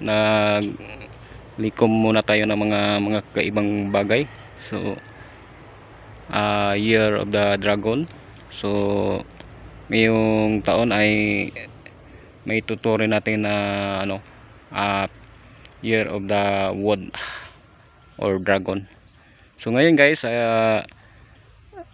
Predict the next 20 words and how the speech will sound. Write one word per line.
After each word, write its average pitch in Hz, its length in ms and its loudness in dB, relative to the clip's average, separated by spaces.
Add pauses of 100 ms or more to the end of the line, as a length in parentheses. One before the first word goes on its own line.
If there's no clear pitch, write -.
(240)
gusto 117 240 -8
ko 131 80 -4
sanang, 127 1120 2 (1120)
pagpunta 120 400 0
ko 120 80 0
dito 113 320 2
ay 107 80 2
gusto 110 240 -4
ko 107 80 -10
sanang 110 400 -2
kunin 110 400 0
agad, 107 320 -2 (320)
kaso 110 240 -4
lang 104 160 -4
nadaanan 101 560 -2
tayo 104 240 -2
ng, 104 480 -4 (880)
ng 110 160 -4
ano, 110 240 -2
ng 101 800 -2